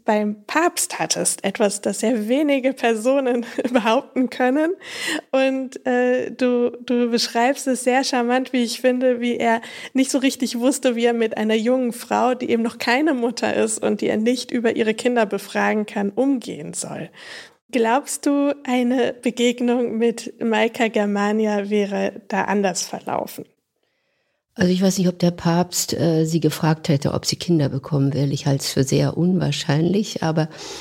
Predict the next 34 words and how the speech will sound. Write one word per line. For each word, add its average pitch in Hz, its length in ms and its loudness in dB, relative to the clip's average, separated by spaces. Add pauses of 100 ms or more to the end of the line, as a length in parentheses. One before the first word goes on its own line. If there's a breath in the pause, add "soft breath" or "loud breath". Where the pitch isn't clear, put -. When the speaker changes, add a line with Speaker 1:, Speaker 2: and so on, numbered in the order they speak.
(200 loud breath)
Speaker 2:
äh, 156 240 2 (220)
auch 160 320 2
deshalb 156 420 0
vielleicht, 147 500 0
weil 156 80 2
der 147 120 2
Kindesmissbrauch 147 800 0
in 139 80 2
der 135 120 2
katholischen 139 580 0
Kirche 131 280 0
jetzt 131 380 0
so 143 140 2
eine 131 240 2
Rolle 143 320 0
spielt, 147 360 0
dass 151 120 -6
diese 147 260 2
Frage 143 500 0 (380 loud breath)
hätte 151 380 2 (240 loud breath)
missverstanden 185 800 0
werden 143 280 2
können. 156 280 0 (440 loud breath)
Was 190 200 2
ich 190 180 2
mir 175 300 2
eher 220 240 2
vorstellen 185 600 0
kann, 170 280 0
ist, - 200 -4
dass 165 180 0
Herr 160 120 2
Malka 156 440 2
Germania 170 800 2